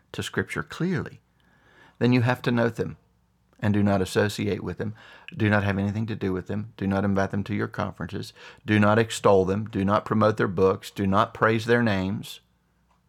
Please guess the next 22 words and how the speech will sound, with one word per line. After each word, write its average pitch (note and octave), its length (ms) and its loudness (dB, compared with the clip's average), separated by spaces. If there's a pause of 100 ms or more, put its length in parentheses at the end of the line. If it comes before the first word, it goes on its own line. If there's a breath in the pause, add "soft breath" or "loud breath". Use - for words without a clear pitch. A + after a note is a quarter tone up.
Warn G#2+ 360 0
people G#2+ 440 -2
about F2 300 -2
them. - 220 -16 (500)
You C3 100 -2
don't A3 140 4
have F3 240 0
to, G#2+ 120 -6 (400 loud breath)
you C#3+ 120 4
don't G#3+ 120 6
have D#3+ 180 6
to A2 80 -6
pronounce G2 460 2
them F2 160 -4
lost. C3 540 4 (880 soft breath)
You A2+ 140 2
don't F3+ 120 6
have C#3+ 240 6
to G#2+ 80 -2
question A2 460 0
their F#2+ 120 2
salvation. G#2+ 640 0